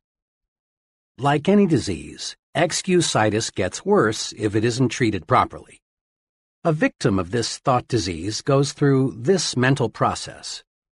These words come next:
"I'm not doing as well as I should. What can I use as an alibi that will help me save face? Let's see. Poor health, lack of education,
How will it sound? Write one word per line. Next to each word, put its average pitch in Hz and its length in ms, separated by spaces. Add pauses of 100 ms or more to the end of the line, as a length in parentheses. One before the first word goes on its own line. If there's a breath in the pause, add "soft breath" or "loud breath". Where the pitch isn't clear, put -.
(420)
"I'm 156 240
not 214 220
doing 180 320
as 113 100
well 131 220
as 104 100
I 92 140
should. - 480 (640)
What 240 220
can 208 160
I 175 80
use 123 480
as 110 120
an 107 200
alibi 101 580
that 110 200
will 123 100
help 165 240
me 151 160
save 151 320
face? - 540 (500)
Let's 143 160
see. 92 380 (460)
Poor 104 280
health, - 400 (420)
lack 101 240
of 95 80
education, 139 720